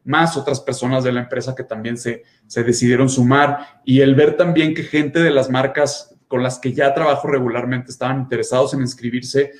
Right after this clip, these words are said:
todo esto fue algo que, que me abrió muchísimo el panorama, ¿no? Porque además de publirelacionista, de estratega de comunicación,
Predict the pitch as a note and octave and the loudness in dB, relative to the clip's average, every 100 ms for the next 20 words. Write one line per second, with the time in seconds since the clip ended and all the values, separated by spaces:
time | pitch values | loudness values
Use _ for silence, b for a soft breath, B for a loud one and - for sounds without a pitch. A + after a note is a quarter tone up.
0 | B B B - C3+ C#3+ C#3+ D#3 - D3 | B B B 0 6 6 6 -2 4 4
1 | D3+ D#3+ E3 F3+ D3+ C#3+ C#3 C3+ C3+ C3 | 6 6 6 4 2 -2 0 0 2 2
2 | D#3 D#3+ D#3+ D3+ D3 D#3 C#3+ C3 B2 C3 | 2 2 -2 -6 -8 -6 -4 -2 -2 -2
3 | C#3 A#2 A2 B2 C3 C3 B2 A#2+ C3 C3+ | -2 -4 -8 -12 -14 -6 -2 0 0 -2
4 | D#3+ D#3 C3 B2+ B2+ A#2+ - B2 C3+ C3 | -4 -4 -2 0 0 -2 -2 -2 -2 -2
5 | - C#3 C#3 B B - C3+ C3 B2 C3+ | 0 0 0 B B -4 -4 -2 0 2
6 | C#3 D#3 B2+ B2 A#2+ A#2+ A2+ - C#3 C#3+ | 2 2 0 -2 -2 -4 -6 0 2 4
7 | C#3+ C#3+ | 2 -2